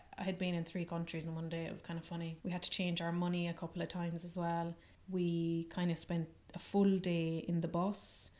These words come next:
all along kind of the Guatemala. We went through the Guatemalan border as well.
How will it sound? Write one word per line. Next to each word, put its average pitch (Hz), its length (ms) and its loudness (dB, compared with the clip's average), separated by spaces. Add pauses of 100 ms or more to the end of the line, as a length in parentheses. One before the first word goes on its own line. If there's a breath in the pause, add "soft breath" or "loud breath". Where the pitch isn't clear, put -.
(380 loud breath)
all 180 320 2
along 170 400 4
kind 170 200 2
of 170 60 4
the 165 80 0
Guatemala. 170 960 0 (220)
We 185 80 0
went 175 200 0
through 180 160 -2
the 175 60 -2
Guatemalan 175 680 0
border 175 540 -2
as 170 140 -6
well. 180 540 -2